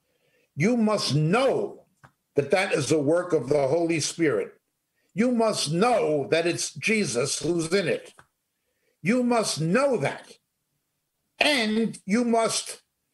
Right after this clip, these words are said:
with intent, with nefarious intent,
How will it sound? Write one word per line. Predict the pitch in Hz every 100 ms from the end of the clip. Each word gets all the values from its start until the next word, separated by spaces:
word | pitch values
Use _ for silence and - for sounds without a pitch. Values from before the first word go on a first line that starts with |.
| _
with | 190 277 - -
intent, | 233 - - _ _ - 320 302 - - - - _ _ _ _ _ _ _ _ _ _ _ _ _ _ _ _ _ _ _ _ -
with | 220 247 - 240
nefarious | 220 220 - 269 320 311 214 147 -
intent, | - 151 117 135 107 - - -